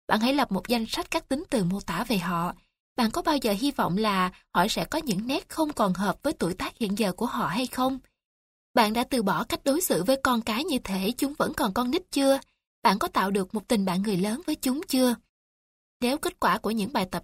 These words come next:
trên cho thấy bạn vẫn chưa bỏ qua được những hình ảnh cũ của mình và người thân,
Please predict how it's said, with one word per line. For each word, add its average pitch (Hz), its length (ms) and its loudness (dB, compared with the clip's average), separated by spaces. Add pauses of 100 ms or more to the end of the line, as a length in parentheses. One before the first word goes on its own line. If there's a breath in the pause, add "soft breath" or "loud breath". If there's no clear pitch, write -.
trên 220 180 0
cho 202 200 -2
thấy 233 280 0 (280 loud breath)
bạn 185 180 6
vẫn 208 220 0
chưa 277 180 -2
bỏ 185 160 0
qua 247 240 -2
được 196 220 0
những 190 140 0
hình 269 160 -2
ảnh 185 180 -2
cũ 185 200 0
của 202 140 -2
mình 226 320 2 (180)
và 226 120 2
người 190 180 2
thân, 233 340 0